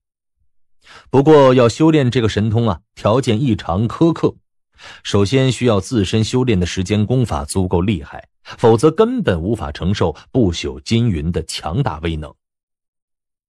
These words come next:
其次呢，对时间法则要有极高的领悟，不然无法领悟这门神通的玄妙。最后，修炼之人体内要至少有三百根时间法则精丝，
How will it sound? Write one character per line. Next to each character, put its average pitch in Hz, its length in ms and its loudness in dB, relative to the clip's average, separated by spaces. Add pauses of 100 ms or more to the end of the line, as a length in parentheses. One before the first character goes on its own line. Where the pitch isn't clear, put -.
(120)
其 139 160 0
次 170 180 2
呢， 147 120 0 (880)
对 113 340 4
时 117 180 -6
间 131 200 0
法 87 160 0
则 98 180 0
要 113 140 4
有 90 120 2
极 104 220 -4
高 120 140 0
的 117 100 0
领 80 260 -4
悟， 135 220 0 (180)
不 120 100 4
然 104 300 2 (220)
无 135 200 4
法 107 200 0
领 92 240 -2
悟 107 160 0
这 90 140 -2
门 87 160 0
神 123 340 0
通 170 240 0
的 120 100 0
玄 78 280 -10
妙。 135 320 -4 (1160)
最 208 180 4
后， 277 360 0 (340)
修 214 240 2
炼 196 200 4
之 185 160 2
人 165 340 4
体 - 200 0
内 160 140 4
要 147 140 6
至 175 180 2
少 143 180 2
有 107 140 2
三 240 380 0
百 85 280 -2
根 143 200 0
时 - 220 -6
间 131 200 -2
法 71 200 -8
则 92 140 -4
精 117 180 -2
丝， 131 300 -4